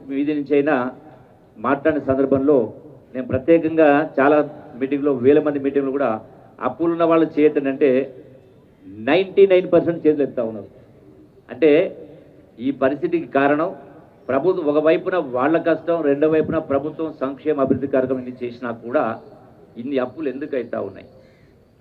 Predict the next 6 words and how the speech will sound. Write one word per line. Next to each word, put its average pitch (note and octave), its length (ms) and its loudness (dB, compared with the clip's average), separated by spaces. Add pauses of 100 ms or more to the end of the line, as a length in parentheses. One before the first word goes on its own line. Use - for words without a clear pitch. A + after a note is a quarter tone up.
(1200)
రుణ, C3 160 -6 (220)
రుణ D3 140 -4
బారిన D#3 280 0
పడతా B2+ 320 -4
ఉన్నారు. G#2 260 -8 (2250)
అంటే C#3+ 200 2